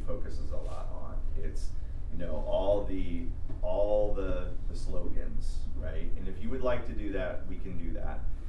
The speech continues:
Um, I would just wanna have the whole keynote and everything ready <clears throat> to do that. Um, for example, you may have heard of the violinist argument. I have no idea why they call it the violinist argument,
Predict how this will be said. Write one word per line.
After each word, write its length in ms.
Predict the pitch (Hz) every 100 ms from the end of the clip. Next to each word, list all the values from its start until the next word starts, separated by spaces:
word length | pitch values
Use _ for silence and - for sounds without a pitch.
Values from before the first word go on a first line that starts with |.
| -
Um, 440 | - - - - -
I 100 | -
would 140 | - -
just 160 | - -
wanna 220 | - -
have 280 | - - -
the 60 | -
whole 260 | - - -
keynote 300 | - - - -
and 60 |
everything 340 | - - - -
ready 240 | - - - - - - -
<clears throat> 360 | 113 117 110 -
to 60 | 104
do 120 | 101
that. 280 | - - - - -
Um, 220 | - - - -
for 120 | 98
example, 440 | 92 95 95 -
you 60 | 90
may 120 | 90
have 160 | 90 85
heard 160 | - 120
of 100 | 117
the 80 |
violinist 800 | - - - - - 87 - - -
argument. 440 | - - - - -
I 100 | -
have 120 | - -
no 160 | 107 107
idea 280 | 92 85 -
why 100 | -
they 100 | -
call 300 | - 110 -
it 40 | -
the 60 |
violinist 640 | - - - - - - - -
argument, 460 | - - - -